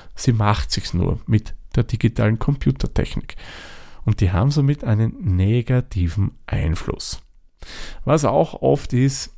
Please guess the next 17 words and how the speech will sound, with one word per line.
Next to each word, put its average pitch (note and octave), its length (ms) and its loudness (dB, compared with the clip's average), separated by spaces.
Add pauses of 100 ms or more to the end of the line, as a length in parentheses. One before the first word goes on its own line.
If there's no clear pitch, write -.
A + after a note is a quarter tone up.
(220)
es - 180 2
wird - 280 2
gerne A#2 480 2
auf - 120 -4
Instagram, A#2 680 2
aber D3+ 200 4
auch C#3 80 2
auf C3+ 200 2
YouTube B2+ 640 2 (540)
ein - 80 2
ziemlich A#2 480 2
lockeres F2+ 760 0
Leben F#2 340 2
gezeigt. - 440 -2
So F2+ 160 0
wie, F#2+ 80 2
„Hey, A2+ 400 2